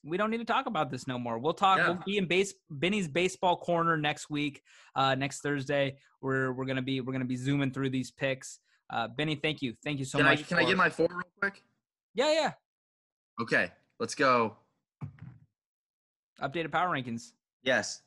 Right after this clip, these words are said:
Speaker 2: Dodgers still number one.
Speaker 1: Haven't pl-, haven't finished their first game yet, but okay.
Speaker 2: Yeah, Yankees number two.
Speaker 1: About to lose their second game, but okay.
Speaker 2: Still three.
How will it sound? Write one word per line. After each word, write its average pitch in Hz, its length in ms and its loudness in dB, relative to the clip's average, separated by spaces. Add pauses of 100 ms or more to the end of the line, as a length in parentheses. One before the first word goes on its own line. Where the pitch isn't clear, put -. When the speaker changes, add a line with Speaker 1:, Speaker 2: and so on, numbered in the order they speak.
(200)
Speaker 2:
Dodgers 135 600 4
still 131 240 0
number 131 240 2
one. 117 320 2 (280)
Speaker 1:
Haven't 135 220 -2
pl-, - 80 -4
haven't 143 260 -2
finished 160 200 -4
their 156 100 -2
first 160 220 -2
game 160 200 0
yet, 127 140 2
but 127 100 -2
okay. 160 260 -2 (800)
Speaker 2:
Yeah, 131 220 2 (440)
Yankees 147 580 0 (140)
number 113 200 -2
two. 123 320 0 (840)
Speaker 1:
About 117 140 -6
to 123 60 -12
lose 143 160 -2
their 147 100 -2
second 165 280 -2
game, 160 160 0
but 135 80 -2
okay. 165 300 -2 (360)
Speaker 2:
Still 147 200 4
three. 156 420 2